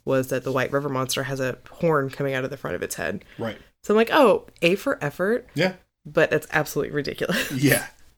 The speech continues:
Speaker 2: But the one that has the highly probability of it, of what it could be is
Speaker 1: Is the manatee.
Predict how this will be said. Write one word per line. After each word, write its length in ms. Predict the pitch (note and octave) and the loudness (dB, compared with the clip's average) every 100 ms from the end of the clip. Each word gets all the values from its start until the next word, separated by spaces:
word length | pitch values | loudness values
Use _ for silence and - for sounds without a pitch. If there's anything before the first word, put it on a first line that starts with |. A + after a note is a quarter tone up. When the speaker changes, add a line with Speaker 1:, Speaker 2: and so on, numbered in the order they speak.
| _ _ - - | _ _ -18 2
Speaker 2:
But 120 | D3 | 4
the 80 | C#3 | 4
one 400 | C3 D#3 D3 C#3 | 4 4 4 0
that 280 | B2+ A#2 A2 | 2 0 0
has 600 | - - B2 A#2 A2 - | -6 -4 -4 -6 -2 -4
the 460 | B2+ A#2+ A2 G#2 G2+ | -4 -8 -6 -8 -12
highly 760 | - - - C#3+ D#3+ F3 C#3+ B2 | -10 -10 -4 -2 0 0 2 0
probability 720 | - A#2+ A#2 G#2+ A#2 A2+ A2 A#2 | 0 -4 -4 -4 -4 -2 -4 -6
of 200 | G2+ G2 | -8 -10
it, 100 | G#2+ - A2 | -14 -12 -8
of 300 | G#2 G#2 G#2+ | -8 -10 -8
what 140 | A2+ | -6
it 140 | G2 - | -6 -12
could 280 | - F3+ C3 | -6 -6 -4
be 360 | G#2 F#2+ G#2 _ _ - - | -8 -8 -14 _ _ -8 -6
is 500 | G#2 F2+ - - _ _ _ - | -6 -4 -4 -4 _ _ _ -2
Speaker 1:
Is 180 | D#3 C#3+ | 0 0
the 80 | |
manatee. 760 | C#3 C#3 A1 A#1 - - - | 0 -2 -2 -8 -10 -10 -10